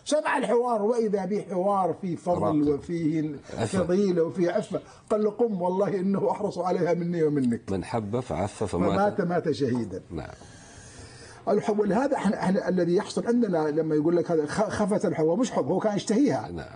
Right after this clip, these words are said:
Speaker 1: لما تزوجها وانقطعت الشهوة خلاص انتهى.
Speaker 3: انتهى.
Speaker 1: الحب شيء آخر. لا علاقة له بالشهوة. يحبها ل-، وهذا حصل.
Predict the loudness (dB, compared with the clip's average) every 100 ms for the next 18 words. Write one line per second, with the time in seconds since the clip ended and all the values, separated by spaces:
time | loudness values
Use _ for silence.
0 | -8 0 2 2 2 0 2 2 2 2
1 | 2 2 2 2 0 0 2 0 2 2
2 | 2 2 0 0 0 -2 -2 -4 -8 -8
3 | -6 -6 -4 -4 -2 -4 -6 -18 -20 -20
4 | -2 0 2 2 2 2 2 2 2 0
5 | -2 -6 -8 -14 -20 -6 -2 0 2 2
6 | 2 2 2 0 0 0 -2